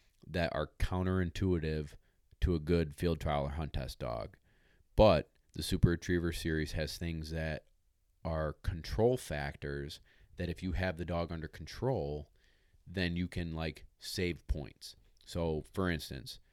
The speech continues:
a four hundred yard mark. Oh, and they don't use birds. They use, it's called A T Bs, like, bumpers that look like ducks, right? Or a doken, but it's an A T B by Avery.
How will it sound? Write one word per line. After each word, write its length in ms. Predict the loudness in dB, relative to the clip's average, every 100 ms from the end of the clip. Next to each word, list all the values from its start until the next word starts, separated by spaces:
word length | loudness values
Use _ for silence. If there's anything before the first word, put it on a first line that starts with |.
| _ _ _ _
a 200 | -6 -4
four 340 | -2 4 6 6
hundred 320 | 6 4 4
yard 280 | 4 4 2
mark. 440 | -2 -4 -6 -10 -12 -12 _ _ _ _ _ _ _ -20 -20 _ _ 0
Oh, 240 | 2 2 2
and 220 | 6 8
they 120 | 8 6
don't 200 | 4 2
use 200 | -2 0
birds. 520 | 0 0 -2 -10 -14 -6
They 100 | 0
use, 480 | 2 2 0 -4 -10 -16 -20 _ -16 -14 -10
it's 120 | -6
called 220 | -2 -2 -2
A 140 | -2
T 240 | -2 -2
Bs, 480 | -2 0 0 -2 -4 -10
like, 140 | -10 -10 -2
bumpers 540 | -2 0 0 2 0
that 140 | -4 -6
look 160 | -6
like 180 | -6 -6
ducks, 340 | -8 -8 -8 -4
right? 260 | -2 -2 -4 -20 -20 -20 -8
Or 140 | -4
a 40 | -2
doken, 520 | -2 -4 -4 -8 -10 -14 _ -2
but 120 | -2
it's 180 | -2 -4
an 100 | -2
A 120 | -2
T 220 | -2 -4
B 200 | -2 -4
by 240 | -4 -6
Avery. 520 | -6 -6 -8 -10 -12